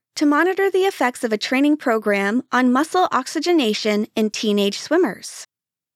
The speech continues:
Near-infrared spectroscopy,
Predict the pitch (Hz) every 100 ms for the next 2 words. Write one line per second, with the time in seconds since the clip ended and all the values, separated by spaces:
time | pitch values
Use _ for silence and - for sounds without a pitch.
0 | _ _ _ _ _ 240 330 403 - 294
1 | 302 311 294 294 - 277 - 240 214 -
2 | 202 196 196 262